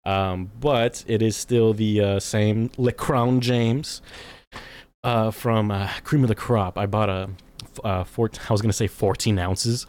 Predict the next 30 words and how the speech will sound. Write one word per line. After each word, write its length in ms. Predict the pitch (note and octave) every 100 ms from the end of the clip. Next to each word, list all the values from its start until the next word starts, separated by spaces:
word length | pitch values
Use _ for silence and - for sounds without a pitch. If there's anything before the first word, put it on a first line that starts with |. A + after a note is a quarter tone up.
| -
<laughs> 100 | -
That's 200 | G2+ -
a 60 | -
fuck 300 | - A2 -
ton. 260 | F#2 F2
No, 120 | G#2
I, 140 | F2+ F#2
uh, 440 | G2 G#2 F2+ E2 - -
a 80 |
half 280 | F#2 C3 -
ounce, 360 | F#2+ F#2 - - - -
fourteen 360 | A2+ G#2 G2+ F#2
grams. 420 | A2 G2+ F#2 - - - - _ _ _ _ _
Um, 460 | - G2+ F2+ E2 - - - - - - - - - _ _ _
yeah, 160 | B2 A2+
and 100 | G2+
I'm 100 | G#2
just 160 | G2+ -
enjoying 320 | G2+ G#2+ G2+
that 140 | F#2+ G2
right 160 | G2
now. 220 | G2 G2 - - - - -
But, 180 | A#2 A#2
uh, 100 | G#2 A#2+
new 180 | D3+
bong 340 | C3 C3+ C#3 A#2+
because, 460 | A2+ - A2 G#2 G2+
uh, 1000 | G2+ F#2+ F#2+ F#2 E2+ D#2 E2 D#2 E2 F2
yesterday 500 | A2+ - G#2 F#2+ F2+
I 180 | F2